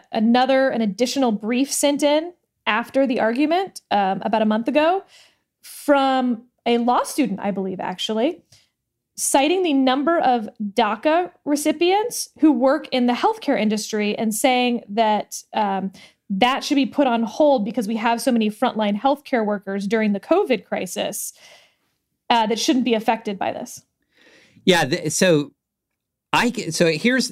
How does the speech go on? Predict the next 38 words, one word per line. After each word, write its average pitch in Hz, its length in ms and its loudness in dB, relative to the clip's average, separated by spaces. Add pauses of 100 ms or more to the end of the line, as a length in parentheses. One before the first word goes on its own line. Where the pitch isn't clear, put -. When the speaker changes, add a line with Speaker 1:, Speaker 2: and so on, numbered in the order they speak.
Speaker 2:
here's 226 260 0
the 160 80 2
train 143 540 0
wreck 101 360 -2
that 120 100 0
I 110 120 2
could 104 180 -4
see 110 160 -2
potentially 101 520 -4
happening. 92 520 -6 (640)
So - 160 0
you, 135 420 2
you 139 200 2
rule 196 500 4
and 151 140 0
you 139 80 0
strike 165 260 0
down 143 240 0
daca, 98 500 -2 (640)
and 147 520 -2
a 131 340 0 (120)
Trump 214 220 0
administration 127 800 0
that 117 160 0
is 117 120 -6
going 127 260 -2
to 123 60 -2
be 117 200 -2
very, 143 580 2
very 147 340 2
busy 123 440 -2
trying 123 260 -4
to - 80 -6
shore 131 380 0
up 120 120 -4
its - 140 -6
base, 101 480 -4
because 113 480 -4